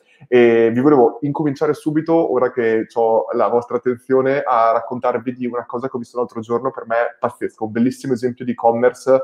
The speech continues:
che usa strategie molto particolari. Allora, questo, sì, intanto mi chiedevano, scusami, di linkare i profili social di Davide, li ho già messi negli altri post, ma dopo ve li linko ancora.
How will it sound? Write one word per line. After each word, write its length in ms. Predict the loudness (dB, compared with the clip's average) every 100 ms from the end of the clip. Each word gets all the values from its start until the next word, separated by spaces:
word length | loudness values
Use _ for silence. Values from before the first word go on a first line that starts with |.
| -2 -18 _ _
che 100 | 2
usa 180 | 4 2
strategie 600 | -2 -4 -2 0 0 -2
molto 280 | 2 2 4
particolari. 640 | -2 -4 0 2 2 0 -4 _ _ _
Allora, 440 | 0 4 4 4 0 -8 -18 _ _ _ _ _
questo, 600 | -2 -2 2 4 4 2
sì, 220 | -4 -2
intanto 300 | 0 -2 -2
mi 100 | -4
chiedevano, 360 | -4 -2 -2 -4
scusami, 420 | -6 -4 -2 -2
di 120 | -4
linkare 400 | -4 -4 -2 0
i 40 | -2
profili 320 | -4 -4 -4
social 260 | -4 -4
di 60 | 0
Davide, 460 | 0 2 2 4 4
li 140 | 2
ho 60 | 0
già 120 | -2
messi 260 | -4 -6
negli 140 | -4 -2
altri 220 | 0 0
post, 260 | 0 -2 -2
ma 100 | 0
dopo 200 | 0 0
ve 100 | 0
li 60 |
linko 220 | -2 -4
ancora. 380 | -8 -6 -6 -6